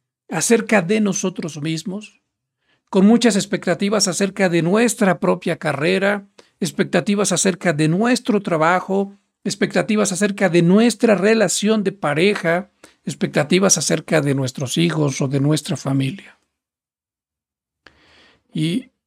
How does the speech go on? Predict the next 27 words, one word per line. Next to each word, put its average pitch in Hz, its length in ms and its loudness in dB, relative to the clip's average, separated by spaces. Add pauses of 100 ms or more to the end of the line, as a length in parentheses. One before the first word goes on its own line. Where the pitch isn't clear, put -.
hermano, 175 560 0 (840)
no 175 260 4
me 160 120 4
malinterprete, 120 680 -8
no 180 180 4
estoy 202 360 2
diciendo 202 680 -2 (460)
que 156 140 -2
esas 151 260 -2
cosas 160 380 -4
sean 117 220 -8
malas. - 500 -16 (2500)
Lo 147 220 -2
que 139 180 -4
sí 214 300 2
estoy 165 300 -2
diciendo 147 460 -2
y 156 40 2
lo 156 160 -2
que 170 100 -2
nuestro 156 300 -2
Señor 185 360 4
Jesucristo 208 760 0
nos 165 160 -4
está 165 260 -4
mostrando 165 460 -6
aquí 156 360 -6